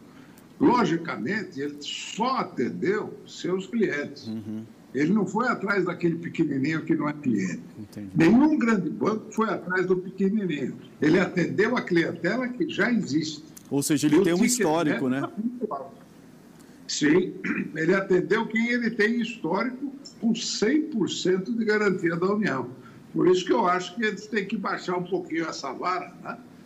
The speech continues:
Speaker 1: da garantia, pra poder ter mais dinheiro chegando, inclusive naquele que não tem acesso à, à conta bancária.
Speaker 2: De que forma o senhor acha
Speaker 1: Que
Speaker 2: que
Speaker 1: a
Speaker 2: o
Speaker 1: maquininha deve suprir.
Speaker 2: Deve suprir.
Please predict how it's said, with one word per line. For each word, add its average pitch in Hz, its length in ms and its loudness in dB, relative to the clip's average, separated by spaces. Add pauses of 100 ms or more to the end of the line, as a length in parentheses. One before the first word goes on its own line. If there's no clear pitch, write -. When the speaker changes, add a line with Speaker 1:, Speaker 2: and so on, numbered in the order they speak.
(220)
Speaker 1:
da 135 160 2
garantia, 135 720 2 (320)
pra 156 140 2
poder 180 880 2
ter 180 160 8
mais 185 440 2
dinheiro 165 440 0
chegando, 175 720 -4 (220)
inclusive 185 720 4
naquele 202 800 4 (200)
que 185 120 4
não 202 160 4
tem 214 240 0
acesso 131 640 -4 (340)
à, 127 340 -2
à 120 40 -4
conta 123 360 -4
bancária. - 520 -6 (220)
Speaker 2:
De 139 120 -4
que 185 120 2
forma 202 260 -2
o 185 40 0
senhor 180 180 0
acha 175 180 0
Speaker 1:
Que 220 60 4
Speaker 2:
que 226 60 6
Speaker 1:
a - 20 6
Speaker 2:
o 226 60 6
Speaker 1:
maquininha 220 580 0
deve 208 260 -12
suprir. - 500 -12 (100)
Speaker 2:
Deve 127 260 -4
suprir. 123 180 -4